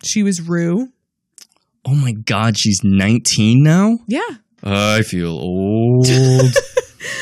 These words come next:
Speaker 1: Uh, so now she's sort of starting a new phase of her career. Uh, she did that young adult movie that I don't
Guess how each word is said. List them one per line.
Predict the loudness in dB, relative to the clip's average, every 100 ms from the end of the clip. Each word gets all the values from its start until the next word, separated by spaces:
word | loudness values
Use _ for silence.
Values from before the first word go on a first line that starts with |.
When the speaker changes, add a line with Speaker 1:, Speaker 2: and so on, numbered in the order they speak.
| -8 -6 0
Speaker 1:
Uh, | 2 4 4 4 0 -6 -20 -20 -20 -20 _ -8
so | -2 2 2 0
now | 0 0 0
she's | 0 -2 -2
sort | -2
of | -4
starting | -4 -4 -4
a |
new | -4 -4
phase | -4 -6
of | -6
her | -8 -10
career. | -6 -4 0 0 0 -4 -6 -14 -20 -20 _
Uh, | -2 0 0 -4
she | -4 -4 -4
did | -2 0 -2 -4
that | -4 -4 -4 -10
young | -4 -4 -2
adult | -2 -4 -4
movie | -4 -2 -2
that | -4 -6 -6
I | -4 -4
don't | -6